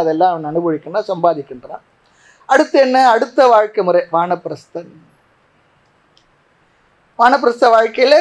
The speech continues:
நிறைய விவகாரங்களிலிருந்து நம்மை விலக்கி கொண்டு நம்ம சில விதமான சாதனங்களை செய்வதற்கான பயிற்சிக்கான ஒரு வாய்ப்பு அது. வீட்டிலே இருக்கலாம் சொல்லுவாங்க. வீட்டிலே, நம்ம வீட்டிலே நம்ம ஒரு பேயிங் கெஸ்ட் போல இருக்கிறது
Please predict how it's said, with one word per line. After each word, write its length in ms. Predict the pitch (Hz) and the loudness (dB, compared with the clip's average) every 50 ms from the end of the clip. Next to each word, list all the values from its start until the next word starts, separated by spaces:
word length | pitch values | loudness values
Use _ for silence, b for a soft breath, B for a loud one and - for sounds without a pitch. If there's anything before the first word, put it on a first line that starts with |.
| 339 302 247 | 2 2 0
நிறைய 280 | 208 214 233 269 311 330 294 240 | 0 -2 -2 -4 -2 0 2 2
விவகாரங்களிலிருந்து 720 | 226 247 262 - 269 254 240 233 233 226 226 233 247 233 | 2 2 0 0 2 0 0 0 -2 -2 -2 -2 0 -2
நம்மை 160 | 214 208 196 185 175 170 170 | -2 0 0 -2 -2 -2 0
விலக்கி 320 | 185 202 220 214 - 214 202 | 0 0 0 0 -4 -10 -8
கொண்டு 380 | - - 180 165 156 156 147 139 135 139 - _ _ _ _ _ _ _ - | -4 -4 -4 -2 -2 -2 -2 -2 -2 -4 -8 _ _ _ _ _ _ _ -6
நம்ம 220 | 170 175 180 180 170 - | -4 -4 -2 -2 -4 0
சில 120 | 190 190 196 196 | 0 2 2 2
விதமான 340 | 196 185 202 202 202 214 240 240 233 | 0 0 0 0 0 0 -2 -2 -2
சாதனங்களை 580 | - 185 180 202 202 214 208 208 196 185 175 170 170 - | 0 2 2 2 2 0 -4 -4 -4 -2 -4 -4 -2 -2
செய்வதற்கான 720 | 175 175 180 185 180 180 175 165 - - 185 196 214 226 226 - - 175 | -2 -2 0 0 -2 -2 -4 -4 -2 -2 -2 -2 -2 -6 -8 -6 -2 0
பயிற்சிக்கான 840 | 185 220 247 277 - - - 254 - - - 277 165 170 190 220 214 196 | 0 0 0 -4 -6 -8 -10 -10 -8 -2 0 0 0 0 -2 -2 -2 -2
ஒரு 140 | 180 175 156 156 | -2 -2 -4 -4
வாய்ப்பு 340 | 160 180 202 202 _ - 175 | -4 -4 -4 -6 _ -12 -14
அது. 100 | - - _ _ _ _ _ _ _ _ _ _ _ _ _ _ _ - | -14 -14 _ _ _ _ _ _ _ _ _ _ _ _ _ _ _ -4
வீட்டிலே 440 | 165 185 208 196 - - 180 196 233 240 | 0 0 0 0 0 0 2 2 2 2
இருக்கலாம் 420 | 226 220 - 208 208 208 214 - _ _ _ - | 0 0 0 0 0 -2 -4 -6 _ _ _ -2
சொல்லுவாங்க. 440 | 208 190 208 202 196 185 175 170 165 - - b b b b b b - | 0 2 2 2 2 2 0 -4 -8 -10 -12 b b b b b b -2
வீட்டிலே, 380 | 220 233 233 233 - 214 226 233 220 | -2 -2 -2 -2 0 0 2 2 2
நம்ம 200 | 202 196 214 226 226 | 0 -2 -2 -2 -2
வீட்டிலே 260 | 240 233 233 247 254 240 | -2 -2 0 0 0 2
நம்ம 140 | 226 214 214 196 | 2 0 0 -2
ஒரு 80 | 185 190 - | -2 0 2
பேயிங் 320 | 202 208 226 220 214 196 175 | 2 2 4 2 0 0 0
கெஸ்ட் 260 | 180 170 - - - 156 - | -2 -2 -4 -8 -12 -6 -2
போல 180 | 175 175 175 165 | 0 0 2 0
இருக்கிறது 300 | 156 139 - 139 - - | -2 -2 -8 -14 -18 -18